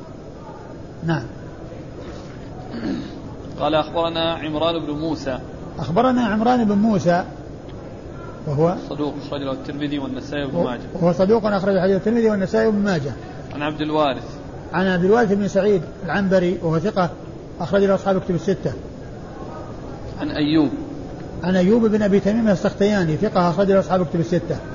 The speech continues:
Speaker 2: عن عكرمة.
Speaker 1: عن عكرمة مولى ابن عباس، وهو ثقة، أخرج له أصحاب كتب الستة.
Speaker 2: عن ابن عباس.
Speaker 1: عن ابن عباس، عبد الله بن عباس بن عبد المطلب، ابن عم النبي صلى الله عليه وسلم،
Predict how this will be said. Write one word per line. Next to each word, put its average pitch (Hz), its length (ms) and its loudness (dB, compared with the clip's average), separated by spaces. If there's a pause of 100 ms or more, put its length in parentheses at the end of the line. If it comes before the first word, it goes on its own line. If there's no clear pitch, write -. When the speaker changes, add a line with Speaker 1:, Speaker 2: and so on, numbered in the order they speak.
(180)
Speaker 2:
عن 135 120 -4
عكرمة. 143 380 -2 (180)
Speaker 1:
عن 180 140 2
عكرمة 202 580 6
مولى 202 240 4
ابن 190 120 2
عباس، 170 460 4
وهو 170 140 6
ثقة، 180 320 2 (500)
أخرج 190 260 2
له 190 160 6
أصحاب 180 280 2
كتب - 160 -2
الستة. 165 360 -2 (840)
Speaker 2:
عن 160 80 -4
ابن 147 180 -4
عباس. 131 380 -4
Speaker 1:
عن 185 140 4
ابن 202 120 4
عباس، 170 440 6
عبد 170 140 2
الله 196 180 6
بن 185 80 0
عباس 170 440 2
بن 180 100 -2
عبد 165 160 -2
المطلب، 208 460 2
ابن 185 200 0
عم 175 200 0
النبي 170 260 0
صلى 175 100 -4
الله 160 140 0
عليه 156 80 0
وسلم، 208 320 4